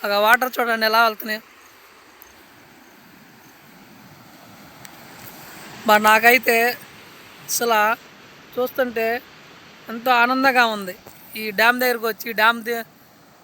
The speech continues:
చూస్తుంటే ఇక్కడ లొకేషన్, ఈ వాటర్ వెళ్తుంటే చూస్తుంటే ఎంతో ఆనందంగా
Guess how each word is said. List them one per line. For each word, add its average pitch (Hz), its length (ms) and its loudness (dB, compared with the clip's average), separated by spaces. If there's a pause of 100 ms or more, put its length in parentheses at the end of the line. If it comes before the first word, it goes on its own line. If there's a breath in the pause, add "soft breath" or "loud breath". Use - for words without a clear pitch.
(160)
చూస్తుంటే 214 480 -4 (300)
ఇక్కడ 208 240 -10
లొకేషన్, 233 460 -2 (180)
ఈ - 20 -6 (100)
వాటర్ 233 280 2
వెళ్తుంటే 214 420 -8
చూస్తుంటే 208 420 -8 (300)
ఎంతో 214 180 -8 (140)
ఆనందంగా 226 420 -6